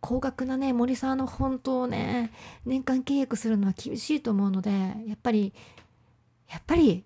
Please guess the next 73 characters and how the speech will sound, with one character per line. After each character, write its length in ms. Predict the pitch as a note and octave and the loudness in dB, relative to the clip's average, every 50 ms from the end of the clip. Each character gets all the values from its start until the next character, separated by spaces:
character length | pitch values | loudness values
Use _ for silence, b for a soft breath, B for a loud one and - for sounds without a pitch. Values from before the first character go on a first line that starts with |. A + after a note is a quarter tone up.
| _ | _
そ 180 | - - G#3+ G#3+ | -4 2 2 2
う 40 | A3 | 6
な 100 | A3 G#3+ | 6 4
る 80 | F#3+ | 2
と、 220 | - - E3 G3 G3 - - | 2 -2 -6 -6 -8 -8 -2
漫 240 | F#3+ G3+ G#3+ C4+ C#4 | 2 4 4 4 4
画 120 | C#4+ C4+ | 2 0
家 180 | C#4 B3+ B3+ B3 | 2 2 2 2
向 160 | A#3+ B3 A#3+ | 4 2 0
け 180 | B3 - A3+ A#3 | 0 2 0 2
の 140 | A3+ A#3+ | 2 2
で 100 | A#3 B3 | -2 -4
す 140 | G#3+ - - | -4 -4 -6
ね、 220 | F#3 F3+ E3 - _ _ | -4 -4 -4 -4 _ _
セ 180 | - - - A#3+ | -18 -8 -4 -2
リ 80 | B3+ | -2
フ 160 | A#3 - B3 B3+ | -2 -2 -2 0
に 240 | B3 C4 B3+ B3 _ _ _ | 0 0 -2 -2 _ _ _
使 240 | - - - - A3 | -18 -12 -4 -2 0
わ 100 | A3+ A3+ | 2 2
れ 100 | A#3 A3 | 2 2
る 220 | G#3 A3+ A#3 - _ _ - | 0 0 -4 -6 _ _ -18
書 120 | - - A3 | -10 -8 -6
体 220 | - A#3 A3+ A3 | -2 -2 -2 0
だ 100 | A#3 A3+ | -2 -2
け 140 | A3+ A#3 G#3 | -2 -2 -4
が 160 | F#3+ - - | -4 -2 -2
あ 60 | A3 | -2
る 180 | G3 F#3+ F3+ - b b b b b | 0 0 -2 -4 b b b b b
パ 80 | G3 | -6
ッ 40 | - | -6
ク 140 | - - G#3 | -4 -6 -6
っ 40 | - | -4
て 100 | - G3 | -4 -4
い 40 | |
う 40 | F#3+ | -4
の 60 | F#3 | -4
が 160 | F3 F3 E3 _ _ b b b b b b b b b b b b _ _ _ _ _ b b b b b b b b b b b b b b b _ - | -4 -6 -8 _ _ b b b b b b b b b b b b _ _ _ _ _ b b b b b b b b b b b b b b b _ -4
出 120 | - A#3+ - | -4 -2 2
て 120 | - B3 | 2 2
こ 140 | - G3 F#3+ | 2 2 0
な 100 | F#3+ F#3+ | 0 -2
い 80 | G3 | -4
と。 140 | - - - - - - _ _ _ _ _ _ _ _ _ b b b b b b b b _ | -6 -12 -16 -16 -18 -18 _ _ _ _ _ _ _ _ _ b b b b b b b b _
多 160 | - D4 E4 D#4+ | 0 0 2 2
く 100 | - B3 | 2 2
の 80 | A3 | 2
人 180 | F3 - - F#3 | 2 2 -2 -4
が 140 | G3 F#3 - | -4 -4 -6
使 260 | - - - A3 A3 | -6 -8 -2 0 2
う 80 | A#3+ | 2
っ 40 | A#3 | 2
て 200 | A#3 _ - G3 | 0 _ -4 -4
い 40 | F#3+ | -2
う 20 | |
風 140 | D#3+ F3+ F#3 | -2 -2 -2
に 140 | F3+ F3+ E3 | -2 -2 -4
浸 240 | - - - C#4+ D4 | -6 -8 -8 -10 -6
透 180 | - D#4+ D4+ | -2 -2 -2
し 80 | C#4+ - | -2 -2
て 100 | - D4+ | -4 -6
い 40 | D4 | -6
か 120 | - E4 | -6 -6
な 100 | F4+ G4 | -4 -4
い 80 | F#4 - | -4 -4
と 120 | - G#3 | -4 -2
思 160 | F#3 F3 E3+ | -2 0 0
う 40 | F3+ | 0
ん 40 | F3 | -2
で 80 | F3 E3+ | -4 -6
す 120 | - - | -8 -8
よ 60 | G3 G3+ | -4 -2
ね。 240 | G3 A#3 A#3+ - | -2 -2 -2 -4